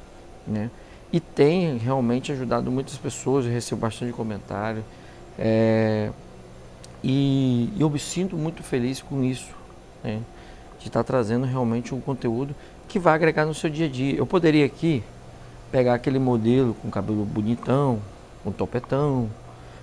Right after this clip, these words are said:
e tal, e fazer aquele vídeo bonito com uma música, né? Um vídeo todo, é, gourmetizado, digamos assim, e vocês não vão aprender nada, eu só mostrando e exibindo a minha técnica.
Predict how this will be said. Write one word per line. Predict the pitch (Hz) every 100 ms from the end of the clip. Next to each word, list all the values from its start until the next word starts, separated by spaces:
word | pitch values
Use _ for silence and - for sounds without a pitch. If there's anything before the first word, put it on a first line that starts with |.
| -
e | 117
tal, | - 123 139 117
e | 113
fazer | 131 120
aquele | 127 139
vídeo | 110 113 151 123 107
bonito | 110 117 139 -
com | - 113
uma | 120
música, | 110 120 151 131 - - 101 - - - -
né? | 127
Um | 135 131 131
vídeo | 120 151 139
todo, | - 160 156 143 - - - -
é, | - 123 120
gourmetizado, | - 117 147 143 127 147 151 131 107 101 127 127
digamos | 101 107 113 117 110
assim, | 110 165 175 - - - - - - - - - - -
e | 202
vocês | 190 185 180
não | 165 175
vão | 175
aprender | 175 170 160 180
nada, | 170 165 135 113
eu | 135
só | - 160
mostrando | 165 160 - 143 170
e | 151 -
exibindo | 180 160 143 117 202 202
a |
minha | 147 117
técnica. | 104 101 98 -